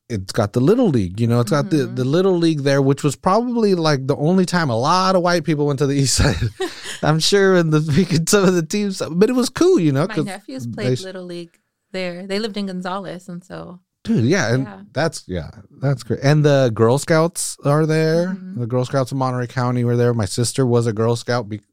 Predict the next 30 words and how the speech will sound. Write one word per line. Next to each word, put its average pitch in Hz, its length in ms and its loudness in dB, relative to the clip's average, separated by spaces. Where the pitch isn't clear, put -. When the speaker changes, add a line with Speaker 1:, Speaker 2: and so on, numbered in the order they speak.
Speaker 1:
because 139 400 0
they 160 100 2
were 147 140 4
there. 135 200 2
I 120 40 2
mean, 127 140 0
that's 143 260 -4
literally 143 480 4
why. 120 300 2
Like, 95 180 -6
my 123 160 -2
mom 151 260 2
wasn't 120 260 -2
gonna 113 160 0
drive 113 280 0
her 110 220 -4
anywhere 120 320 2
else. 98 320 -2
Like, 101 100 -6
we 117 280 0
could 127 160 -6
walk 110 320 -4
there. 110 360 -2
Um, 101 420 0
the 135 100 0
freaking, 160 400 -2
I 131 100 0
love 156 500 0
<laughs> - 0 -
that 127 680 -2